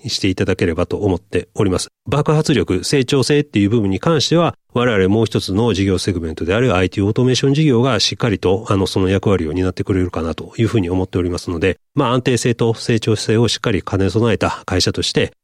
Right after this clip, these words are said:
あの、引き続き貫通のことを見ていただければありがたいかなと思っております。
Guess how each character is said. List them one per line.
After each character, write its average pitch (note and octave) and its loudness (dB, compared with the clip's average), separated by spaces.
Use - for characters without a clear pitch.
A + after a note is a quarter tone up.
あ F#2 0
の、 E2+ 0
引 - -6
き F2+ -2
続 F2 -6
き F2 -2
貫 F2+ -4
通 - -6
の D2+ -8
こ - -6
と F#2+ 0
を F#2 0
見 G2+ -2
て G#2 -2
い F#2 -2
た F#2 -4
だ F2+ 0
け G#2 -2
れ E2+ -2
ば F2+ -4
あ G2+ -2
り F#2 0
が F2 -4
た E2 -12
い D2+ -8
か F#2 -2
な G#2 2
と - -6
思 E2 -6
っ - -14
て - -8
お D2+ -4
り D#2+ -2
ま G2+ 0
す。 - -6